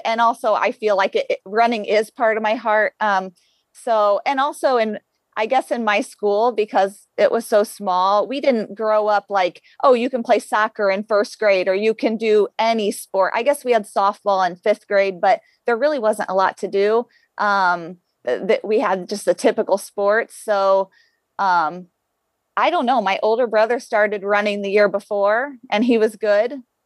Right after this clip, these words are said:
And so the summer before my seventh grade year, when I could do it, I said, "Oh, I better start training so I can, you know, start practice." Um, and the rest was history, but it wasn't, you know, there was no moment. I just,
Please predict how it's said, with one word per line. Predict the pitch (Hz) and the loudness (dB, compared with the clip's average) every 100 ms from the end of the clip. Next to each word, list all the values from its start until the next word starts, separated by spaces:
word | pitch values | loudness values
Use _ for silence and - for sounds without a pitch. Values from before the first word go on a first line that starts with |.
| _ | _
And | 214 220 | -4 -2
so | - 220 | 2 4
the | 202 | 2
summer | 254 - 214 214 214 | -2 0 0 0 0
before | 214 220 214 | -2 0 0
my | 208 196 | 0 -2
seventh | - 214 208 - | 0 -2 -2 -2
grade | 208 208 | -2 0
year, | 202 233 214 208 | 0 0 0 0
when | 196 | 0
I | 190 202 | -2 -2
could | 220 185 | -4 -2
do | 226 | 0
it, | 202 | 2
I | 208 | 0
said, | 214 | 0
"Oh, | 220 | 0
I | 202 | 0
better | 196 196 | 0 -2
start | 202 - 190 - | -2 -2 -2 -2
training | - 202 208 185 196 | -6 -6 -4 -8 -8
so | - | -2
I | 180 | -2
can, | 185 180 175 _ _ _ - | 0 -4 -6 _ _ _ -6
you | 202 | -4
know, | 175 185 | -2 -6
start | - 208 196 | -2 0 0
practice." | - 202 208 - 170 185 - _ _ _ - | -2 -2 -2 -2 -2 -4 -12 _ _ _ -4
Um, | 190 175 165 170 180 _ _ _ _ _ _ _ - | 0 0 0 -8 -18 _ _ _ _ _ _ _ -4
and | 233 | -2
the | 240 | 0
rest | 269 - | 0 0
was | 285 | -4
history, | - 294 - 254 208 190 | 0 0 0 -2 0 2
but | 226 226 | 2 2
it | 226 | 0
wasn't, | 269 277 269 226 | 0 0 0 -4
you | - 240 | -2 0
know, | 240 | 0
there | 240 247 | 2 0
was | 262 | 0
no | 262 285 | -2 -2
moment. | 269 202 247 233 175 - | 0 0 0 0 -2 -2
I | 214 | -2
just, | 208 233 - - | 0 -2 -4 -16